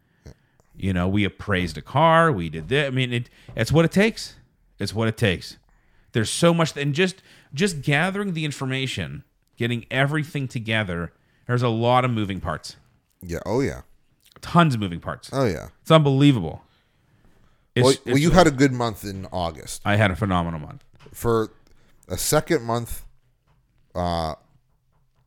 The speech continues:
Speaker 1: person,
Speaker 2: Yeah.
Speaker 1: you did very, very well. So, good job.
Speaker 2: Yeah, I'm excited. It was a lot of fun.
Speaker 1: I,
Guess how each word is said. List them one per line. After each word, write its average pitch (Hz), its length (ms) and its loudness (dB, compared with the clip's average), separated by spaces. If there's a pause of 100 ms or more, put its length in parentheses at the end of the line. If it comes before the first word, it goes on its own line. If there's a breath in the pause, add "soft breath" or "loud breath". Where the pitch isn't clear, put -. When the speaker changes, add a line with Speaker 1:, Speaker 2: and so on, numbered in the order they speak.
(260)
Speaker 1:
person, 80 460 -2 (160)
Speaker 2:
Yeah. 95 300 2 (1000)
Speaker 1:
you 92 100 -12
did 87 280 -6 (260)
very, 101 300 -2
very 95 200 -2
well. 80 440 -6 (460)
So, 82 440 -6 (440)
good 90 140 -10
job. 80 380 -8 (220)
Speaker 2:
Yeah, 120 180 0
I'm 117 140 0
excited. 104 520 0 (800)
It 135 60 0
was 139 120 4
a 131 40 2
lot 123 180 2
of 95 60 -6
fun. 104 260 -2
Speaker 1:
I, 117 100 0